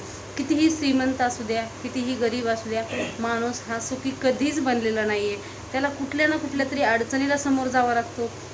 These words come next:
तो पैशानं पुरी-, परिपूर्ण असला तर हेल्थच्या बाबतीत परिपूर्ण नसतो, हेल्थच्या बाबतीत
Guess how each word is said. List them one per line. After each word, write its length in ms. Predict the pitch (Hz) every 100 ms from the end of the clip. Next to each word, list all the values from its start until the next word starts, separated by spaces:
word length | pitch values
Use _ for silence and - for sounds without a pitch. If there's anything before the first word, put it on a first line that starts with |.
| -
तो 60 | 254
पैशानं 480 | 254 240 226 254 247
पुरी-, 240 | 269 254 254
परिपूर्ण 400 | 262 262 262 247
असला 240 | 240 247
तर 100 | 240
हेल्थच्या 420 | 247 240 240 262 247
बाबतीत 300 | 233 - 277
परिपूर्ण 500 | 285 254 247 240 240
नसतो, 380 | 233 220 - 226 - - - - -
हेल्थच्या 300 | 277 269 311
बाबतीत 300 | 269 -